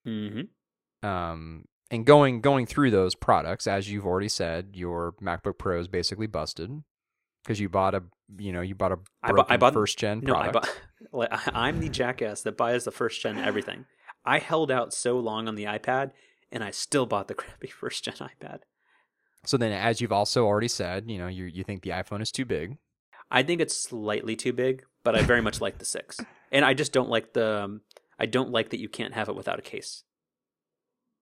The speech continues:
Speaker 2: See, I don't, I don't use mine with a case, and I have, I have no problem.
Speaker 1: It's just, it doesn't feel right, and the camera bulge is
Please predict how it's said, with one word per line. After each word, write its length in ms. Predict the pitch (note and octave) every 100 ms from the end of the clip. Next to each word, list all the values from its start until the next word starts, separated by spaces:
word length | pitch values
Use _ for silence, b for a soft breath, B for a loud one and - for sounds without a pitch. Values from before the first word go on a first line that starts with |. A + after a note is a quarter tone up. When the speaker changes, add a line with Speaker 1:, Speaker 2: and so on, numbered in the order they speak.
| _ _ - - -
Speaker 2:
See, 200 | - D#3+
I 140 | C#3+
don't, 300 | E3 G3 C#3+
I 100 | B2
don't 160 | C#3+ C3
use 160 | D#3
mine 160 | C#3 F2+
with 120 | D#2
a 20 |
case, 340 | - - - -
and 100 | F#2
I 40 |
have, 180 | F#2 F#2
I 60 | F2+
have 80 | F2+
no 140 | F2
problem. 340 | - C#2+ - - _ _ -
Speaker 1:
It's 160 | -
just, 160 | - B2
it 60 | C3
doesn't 240 | C3 A#2
feel 240 | - B2
right, 220 | G2+ F2+ - _ _ _ -
and 120 | A2+
the 40 | A2
camera 260 | B2+ A2+
bulge 340 | G2+ F#2 F#2 -
is 180 | - -